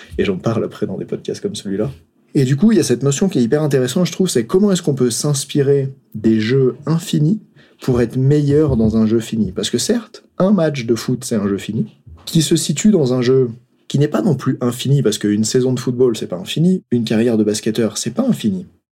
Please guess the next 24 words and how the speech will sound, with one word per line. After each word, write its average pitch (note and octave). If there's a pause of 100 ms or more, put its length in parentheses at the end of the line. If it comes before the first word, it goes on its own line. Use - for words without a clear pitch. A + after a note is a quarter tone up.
Mais A2
il A2
y -
a G#2+
comme A#2 (280)
une A#2+
durée C#3
qui -
est A2+
un G2+
peu A2
plus A2
longue. G#2 (340)
Et A2+
je -
pense -
que -
l'exemple A2+
qui A#2
est A2
assez G#2+
sympa, C#3+
c'est A2+
que G2+